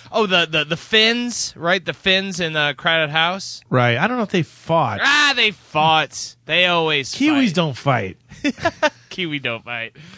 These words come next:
Speaker 1: Uh, and so I love it. So it's funny. Like, yeah, uh, Tim and Richard, they used to beat up each other, but now they're, uh,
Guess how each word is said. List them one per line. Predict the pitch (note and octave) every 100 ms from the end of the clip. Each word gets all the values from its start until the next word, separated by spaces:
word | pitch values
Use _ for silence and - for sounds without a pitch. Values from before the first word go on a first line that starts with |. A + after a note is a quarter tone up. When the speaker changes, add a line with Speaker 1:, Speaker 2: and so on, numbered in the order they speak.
| - -
Speaker 1:
Uh, | F3 F3 F3 F3
and | F3+
so | - A#3
I | A3
love | B3+ C#4 A#3+
it. | G3+
So | A#3+
it's | A3 -
funny. | B3+
Like, | G#3 F3+ A3
yeah, | C#4 B3+ A3
uh, | F#3 F#3+ F#3
Tim | - A#3
and | G3+
Richard, | F#3+ F3+ F#3+
they | E3
used | D#3+ D3+
to | D3+
beat | C3+ D3
up | C#3+ B2+
each | B2
other, | C#3+
but | C#3+ D#3
now | E3 E3+
they're, | E3 D3+ C#3+ B2+
uh, | A#2+ A2